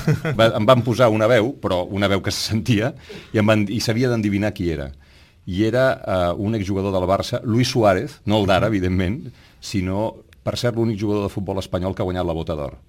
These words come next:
Speaker 2: als anys seixanta, que és, és gallec, té un accent tremendo, em posar, quan parla en castellà, i van posar un, una frase, "Bé, qui és aquest?" I vaig trucar i, la, i el vaig endevinar. Però, bueno, seguim, seguim.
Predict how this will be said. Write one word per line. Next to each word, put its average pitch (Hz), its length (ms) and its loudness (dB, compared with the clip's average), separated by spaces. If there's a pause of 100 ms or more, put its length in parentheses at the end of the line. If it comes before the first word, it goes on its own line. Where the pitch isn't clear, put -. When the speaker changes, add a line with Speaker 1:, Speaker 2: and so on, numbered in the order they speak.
(280)
Speaker 2:
als 76 180 -14
anys 80 180 -10
seixanta, 73 460 -14 (480)
que 82 180 -4
és, 80 80 -8 (160)
és 85 80 -6
gallec, 95 480 -2
té 101 100 -4
un 90 140 -4
accent 87 340 -6
tremendo, 90 380 -6 (560)
em 90 160 -8
posar, 87 480 -4
quan 85 160 -8
parla 85 240 -6
en - 20 -18
castellà, 92 380 -8 (240)
i 104 80 -8
van 87 160 -6
posar 87 240 -4
un, 85 240 -4
una 90 300 -6
frase, 95 200 -2
"Bé, 123 160 0
qui 151 200 2
és 131 100 2
aquest?" 85 260 -2
I 90 80 -4
vaig 95 160 0
trucar 104 280 2
i, 107 40 2
la, 95 140 2
i 92 80 -2
el 82 140 -2
vaig 85 180 0
endevinar. 73 400 -4
Però, 120 160 4
bueno, 135 160 4
seguim, 123 240 0
seguim. 107 300 -4